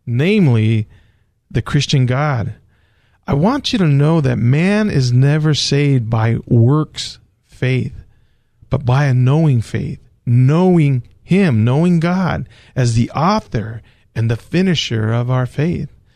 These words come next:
This is a vertical trust from heaven to earth. And what it produces is this horizontal work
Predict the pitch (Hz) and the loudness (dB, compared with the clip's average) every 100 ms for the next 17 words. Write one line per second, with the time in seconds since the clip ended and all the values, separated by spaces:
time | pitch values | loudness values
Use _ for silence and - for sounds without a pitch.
0 | _ - - - 233 - 277 269 185 127 | _ -20 -12 -4 -2 -2 -4 -2 -4 -2
1 | 165 220 226 - 185 - - 220 208 - | 0 0 -2 -2 -4 -4 -4 -4 -2 -4
2 | - - - - 117 104 - 160 180 196 | -10 -14 -18 -6 -4 -4 -2 -2 0 0
3 | 196 190 - _ _ - 151 175 240 156 | 0 -2 -8 _ _ -2 0 2 2 0
4 | 131 - _ _ _ _ _ - 131 143 | -4 -10 _ _ _ _ _ -4 0 2
5 | 202 254 - 208 165 190 254 254 - 147 | 2 0 -2 -4 0 2 2 0 2 2
6 | 135 139 151 143 151 139 - - - 233 | 2 0 -2 0 0 -2 -8 -6 0 2
7 | 269 240 180 202 247 247 160 120 113 113 | 2 2 2 2 0 0 2 2 2 2
8 | 127 165 | 0 -4